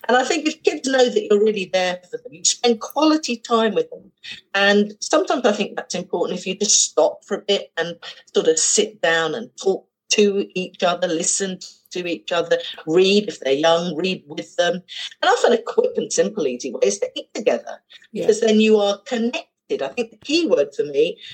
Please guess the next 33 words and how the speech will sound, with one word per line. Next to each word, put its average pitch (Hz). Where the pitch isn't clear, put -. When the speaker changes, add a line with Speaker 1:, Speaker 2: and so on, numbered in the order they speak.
Speaker 1:
around 156
all 214
sort -
of -
family 147
life 175
is 208
being 233
connected, -
whether 165
they 156
are 143
toddlers 175
or 226
teenagers. 165
And 196
in 202
fact, -
when 294
they 247
become 208
teenagers, 208
don't 311
pull 208
away 202
from -
them. 214
You, 180
you 214
think 269
they're 208
pulling 190
away 165